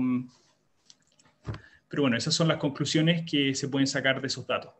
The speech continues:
Y no solo eso, visualmente también coinciden esas observaciones con, con los resultados obtenidos. Eh, siguiente, por favor. Bueno, el, eh, una de las conclusiones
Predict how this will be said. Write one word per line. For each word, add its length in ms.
Y 220
no 140
solo 220
eso, 220
visualmente 680
también 440
coinciden 560
esas 200
observaciones 840
con, 460
con 440
los 200
resultados 520
obtenidos. 420
Eh, 200
siguiente, 380
por 120
favor. 220
Bueno, 420
el, 440
eh, 300
una 140
de 60
las 200
conclusiones 880